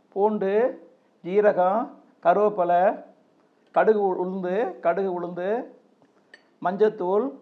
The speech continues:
மிளகாத்தூள், சாம்பார் பொடி, சாம்பார் பொடி, உப்பு, இது தேவையான எண்ணெய், இதுதான் இதுக்கு தேவையான பொருட்கள். இப்போ ஃபஸ்ட்டு நம்ம தாளிப்புக்கு இருந்து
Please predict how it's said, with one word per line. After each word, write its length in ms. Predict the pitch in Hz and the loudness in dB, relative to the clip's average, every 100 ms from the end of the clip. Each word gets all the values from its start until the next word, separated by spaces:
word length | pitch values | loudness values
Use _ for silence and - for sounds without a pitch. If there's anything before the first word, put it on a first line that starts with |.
| _ _ - | _ _ -6
மிளகாத்தூள், 640 | 175 202 196 - 180 185 262 - _ _ _ _ _ _ _ - | -2 2 2 0 -2 -2 -2 -6 _ _ _ _ _ _ _ 4
சாம்பார் 440 | 180 214 202 - - - _ | 4 6 2 2 -6 -20 _
பொடி, 200 | - 175 156 - - | -6 -4 -6 -8 -2
சாம்பார் 420 | 170 190 190 - | 0 2 0 0
பொடி, 220 | 165 165 220 269 - - _ _ _ _ _ - 190 | -6 -2 -2 -4 -14 -20 _ _ _ _ _ -6 -6
உப்பு, 280 | 190 196 208 - - - _ _ _ _ _ _ _ _ _ _ - | -4 0 0 0 -16 -20 _ _ _ _ _ _ _ _ _ _ -8
இது 120 | 180 262 - | -4 -4 -2
தேவையான 480 | 196 185 180 175 254 320 | 0 2 2 0 -4 -6
எண்ணெய், 320 | 170 175 143 - - | -6 -4 -6 -10 -16
இதுதான் 260 | 170 214 196 | -8 -6 -6
இதுக்கு 260 | 165 180 240 - | -6 -4 -4 0
தேவையான 480 | 185 175 165 156 254 208 | 0 0 -2 -4 -6 -4
பொருட்கள். 400 | 170 151 135 - | -4 -4 -8 -10
இப்போ 120 | - 180 | -10 -6
ஃபஸ்ட்டு 400 | 160 160 - 277 415 | -6 -8 -6 -4 -2
நம்ம 220 | 165 170 277 - - _ _ - | -4 -4 -4 -8 -20 _ _ -2
தாளிப்புக்கு 500 | 180 185 185 170 170 | 0 0 -2 -10 -8
இருந்து 160 | 214 | -4